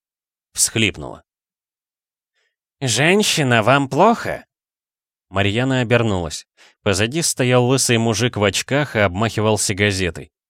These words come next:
Действительно, она только сейчас заметила. Здесь очень душно. Марьяна кивнула.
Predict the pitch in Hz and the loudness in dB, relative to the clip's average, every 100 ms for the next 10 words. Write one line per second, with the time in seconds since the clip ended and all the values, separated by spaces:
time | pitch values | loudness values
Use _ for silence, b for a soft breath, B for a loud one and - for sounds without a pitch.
0 | _ _ _ 82 98 92 - 95 90 82 | _ _ _ -6 -2 0 0 -2 -4 -6
1 | 76 - b b - 92 98 - 120 123 | -12 -16 b b -4 -2 -2 -2 -4 -4
2 | - 127 117 - 95 78 85 92 85 - | -2 -2 -2 0 -2 -2 -2 -2 -2 -6
3 | 64 _ _ _ _ - 82 80 107 131 | -16 _ _ _ _ -6 -4 -2 -2 -2
4 | - - 101 - 98 95 90 80 - - | -4 -6 -6 -4 -2 -2 -4 -6 -8 -14
5 | _ _ _ _ _ _ 101 104 107 135 | _ _ _ _ _ _ -4 -2 0 0
6 | 131 139 117 101 73 55 | 0 0 0 -2 -4 -12